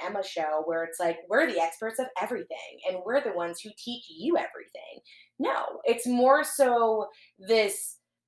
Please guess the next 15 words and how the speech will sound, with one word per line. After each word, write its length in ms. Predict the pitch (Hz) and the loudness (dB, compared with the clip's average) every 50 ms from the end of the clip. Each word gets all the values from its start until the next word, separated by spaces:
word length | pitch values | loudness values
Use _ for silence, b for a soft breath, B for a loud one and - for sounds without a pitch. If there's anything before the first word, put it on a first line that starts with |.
| _ _ _ _ _ _ _ _ _ _ _ _ _ _ _ _ _ _ _ _ - - - | _ _ _ _ _ _ _ _ _ _ _ _ _ _ _ _ _ _ _ _ -10 -8 -2
community, 1120 | - 240 233 226 226 233 247 254 269 277 247 233 226 208 208 196 196 196 196 190 190 - _ _ | 0 0 2 2 2 2 2 4 4 4 2 2 -4 -6 -6 -6 -4 -4 -4 -4 -6 -10 _ _
this 160 | - 269 269 - | -6 -6 -4 -4
connective 640 | - - 226 220 214 214 214 254 247 - 233 - | -4 -4 -4 0 2 2 2 2 2 -2 -4 -4
space 540 | - - - - - 214 233 233 220 - - | -2 -6 -4 -2 -2 -2 -2 -2 -4 -4 -4
with 160 | 214 196 - - | -4 -4 -4 -6
so 520 | - - - - - 233 214 220 240 262 254 | -10 -10 -10 -4 4 6 8 8 8 8 4
many 340 | 254 233 220 202 - - - - | 4 0 -2 -2 -6 -6 0 2
other 320 | 202 202 202 202 196 196 | 2 4 4 2 0 -2
individuals, 920 | - 196 196 190 180 - - 180 185 180 202 190 175 160 139 135 127 156 - - | -2 -4 -6 -6 -6 -6 -4 -6 -6 -4 -4 -4 -4 -2 -2 -2 -4 -6 -8 -8
like-minded 640 | 175 175 190 196 233 254 - 233 208 202 196 190 185 | 0 2 4 4 4 2 0 0 0 0 0 0 -2
individuals, 640 | 185 180 170 165 175 175 160 165 160 156 147 147 - | -2 -2 -2 -4 -4 -4 -2 -4 -4 -4 -4 -2 0
artists 280 | - 185 190 202 202 - | 2 4 4 2 0 -4
in 100 | 220 214 | -6 -6
different 360 | - 214 - 214 - 196 190 | -8 -8 -8 -8 -10 -10 -12
mediums, 560 | 185 196 214 220 226 202 180 165 160 160 160 | -12 -12 -8 -6 -4 -4 -2 -4 -4 -6 -12